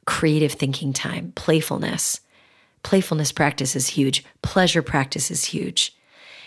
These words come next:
You just have to get creative about when and how. So friends, I think I've just passed the twenty minute mark. Darn it. I could do this all day with you. Anyway, I hope that was helpful. Be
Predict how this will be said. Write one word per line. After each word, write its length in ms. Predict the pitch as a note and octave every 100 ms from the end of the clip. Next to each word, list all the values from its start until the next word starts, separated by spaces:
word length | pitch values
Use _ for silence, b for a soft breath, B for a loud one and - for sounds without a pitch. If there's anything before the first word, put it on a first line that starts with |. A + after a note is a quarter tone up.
| B B -
You 100 | D3+
just 220 | D#3 -
have 140 | E3
to 80 | D#3
get 140 | D#3+
creative 420 | - - D3 D3+ D#3+
about 320 | D3 D3+ -
when 320 | D3 C#3+ C#3
and 240 | - C#3
how. 400 | C#3 - - G2 - _ _ _ -
So 200 | - G3
friends, 500 | - F3+ F3+ - - B B B B B B B B _ _
I 120 | E3
think 280 | E3 E3+ D#3+
I've 180 | D#3+ D3+
just 500 | - - E3 - -
passed 360 | - D3+ - -
the 60 |
twenty 240 | - D3+ D3
minute 200 | D3+ -
mark. 360 | C#3+ C#3 - - _ _ _
Darn 260 | - F3+ F3
it. 320 | F#3+ - - _ _
I 80 | G#3+
could 140 | G#3+ A3
do 100 | G#3+
this 180 | -
all 140 | - G3
day 320 | - F#3 G#3+
with 240 | G#3 G#3
you. 340 | E3+ G#2+ G#2+ - _ B B B B B B
Anyway, 440 | A3 A3 E3+ D3+ - _ -
I 40 |
hope 280 | E3 - C4
that 140 | C4 G3
was 140 | F3
helpful. 640 | - C#3+ - - - - b b b b b _ -
Be 320 | A#3 B3+